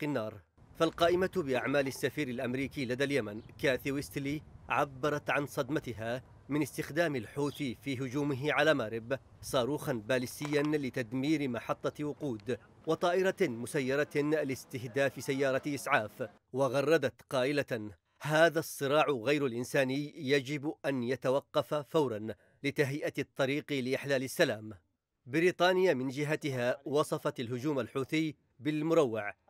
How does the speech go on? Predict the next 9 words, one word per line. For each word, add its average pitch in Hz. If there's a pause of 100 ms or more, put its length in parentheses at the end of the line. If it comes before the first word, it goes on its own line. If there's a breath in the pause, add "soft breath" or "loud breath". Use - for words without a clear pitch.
(140)
وغرد 131
السفير 139
البريطاني 131
لدى 117
اليمن 131
مايكل 143
آرون 117
على 117
تويتر 143